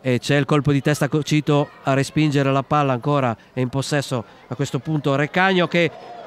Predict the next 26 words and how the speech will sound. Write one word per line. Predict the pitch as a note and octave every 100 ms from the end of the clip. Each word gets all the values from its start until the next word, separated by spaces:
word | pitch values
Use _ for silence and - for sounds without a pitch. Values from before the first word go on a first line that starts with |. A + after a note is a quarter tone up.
| - -
spara | - - G3+ G3+ F#3
una | F#3+
bordata | F#3 F#3+ F3 G3+ G#3 F3+
da | F3 E3
fuori | F3+ F#3 F3+
area, | G3+ F#3 E3 - - - - - - - -
trova | F3 G3 F3+ D#3+
di | E3+
nuovo | F#3 F3+
pronto | E3+ F#3 G#3 F#3 F3 D#3
Geraci | E3+ F#3+ F3+ F3+
alla | E3+
respinta | E3+ - G3 F3+
di | E3+
pugno, | - G3 E3+ C#3+
poi | F3+ F3+
il |
traversone | D#3 F3 E3 G3 F#3
di | E3+ E3+
Gaggino | E3 C#3+ F#3 E3+ D#3+ - -
è | D3+
preda | C3+ E3 F3+ E3+
di | E3 D#3
Tursi | G3 F3+ D#3 - B2+ - -
che | D3+
allontana. | D#3+ E3+ D#3 E3 C#3 B2+